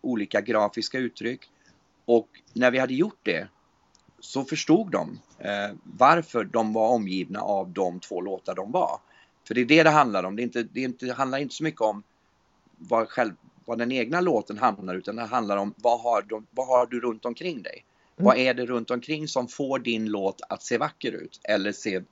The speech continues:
Speaker 1: häftig ut eller bra ut, vilket det nu är den har. Eh, och i det här fallet var det väldigt, väldigt tydligt att den stack ut i mitten av de här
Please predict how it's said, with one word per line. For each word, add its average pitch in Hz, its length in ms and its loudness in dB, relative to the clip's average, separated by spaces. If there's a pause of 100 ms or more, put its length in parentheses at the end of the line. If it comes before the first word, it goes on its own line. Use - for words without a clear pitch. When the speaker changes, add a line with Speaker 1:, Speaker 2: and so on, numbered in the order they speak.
Speaker 1:
häftig - 420 -4
ut - 200 0
eller 98 160 -4
bra 120 300 6
ut, 90 180 -6
vilket 101 240 -6
det 110 80 0
nu 98 240 0
är 92 80 2
den 101 160 -4
har. - 280 0 (600)
Eh, 98 160 2
och 113 160 6
i 117 40 8
det 120 80 10
här 151 180 6
fallet 127 360 4
var 117 120 0
det 107 60 -2
väldigt, 104 260 -2
väldigt 92 200 -6
tydligt 110 420 -4
att - 320 -2 (240)
den 131 460 2 (280)
stack - 360 -4
ut - 400 -2 (680)
i 117 120 0
mitten 107 380 -2
av 95 120 0
de 98 140 -4
här 95 140 -2